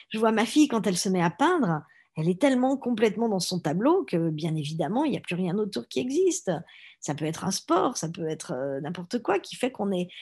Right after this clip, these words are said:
on est concentré sur autre chose. Le cerveau est malin, hein, il, il nous, il nous emmène, euh, parfois là où on veut pas du tout aller. Donc, euh, il faut réussir à le, à le détourner de, de ces zones d'ombre.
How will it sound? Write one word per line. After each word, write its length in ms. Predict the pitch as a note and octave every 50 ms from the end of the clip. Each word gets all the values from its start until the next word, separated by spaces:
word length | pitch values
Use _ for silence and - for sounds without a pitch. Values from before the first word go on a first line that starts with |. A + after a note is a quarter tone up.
| - - _ _
on 140 | - F3 G3+
est 120 | C4+ C4+
concentré 560 | C4 A#3+ B3+ A3 - G#3 G#3+ G3+ - - F#4+
sur 200 | F#4+ - - G3+
autre 240 | G#3 G#3 - - D#4+
chose. 480 | F#4+ - - G#4+ G#4 E4 A3 F3+ F3 F3+ - _ _ _ _ _ _ _ _ _ _ _ _ _ _ _ _ _ _ _ _
Le 200 | D3 D#3+ F3+ F3+
cerveau 380 | F3+ F3 - G#3 G#3 G#3+ C4 E4+
est 80 | D#4+ A#3+
malin, 220 | G#3 - D#4 G4+ A#4 A#4+ A#4 -
hein, 180 | C4 C4 C4+
il, 220 | B3 G#3 F#3+ F3+ F3+
il 200 | - F#3 F3+ F3
nous, 360 | F3 F3 E3+ E3 E3 E3 E3 - _ _ _ _ _ _ _ _ _ -
il 60 | F#3+
nous 180 | G3 G3+ F3+ E3
emmène, 380 | D#3+ F3 F#3 G3 A3+ B3 A#3+
euh, 340 | G3 E3+ D#3+ D#3+ D#3+ D#3 D#3
parfois 320 | D#3 F3 E3+ - - C#4 C#4+
là 120 | C4 G#3+
où 120 | G3+ F#3
on 40 | F#3
veut 160 | E3 E3+ F3+
pas 140 | F3 - C4
du 160 | A#3+ G3 F#3+
tout 140 | F3+ - G#3
aller. 280 | A#3+ B3+ D4 F4 F4+ D4
Donc, 300 | G#3 G#3 G3+ F3+ - G3
euh, 100 | F3 E3+ - - - _ _ _ _
il 60 | F3 E3+
faut 140 | - F3
réussir 520 | E3 G#3 C#4+ C4+ G#3+ G3+ - - D#4+ D#4+ C#4
à 80 | A3
le, 320 | F#3 F3+ E3+ D#3+ E3 E3 E3+ - _ _ _ _ _
à 60 | E3+
le 120 | F3+ G3
détourner 580 | G3+ G3 D4+ D#4+ - D4+ B3+ C4+ C#4+ D4+ F4 E4+
de, 240 | C4 A3 G3 F3+ F3
de 140 | E3 E3+ F3
ces 180 | E3+ - F#3+
zones 300 | F3+ F3 F3+ F#3 F3+ F3
d'ombre. 460 | E3+ D#3+ D#3+ D#3+ D#3+ D3 D3 - -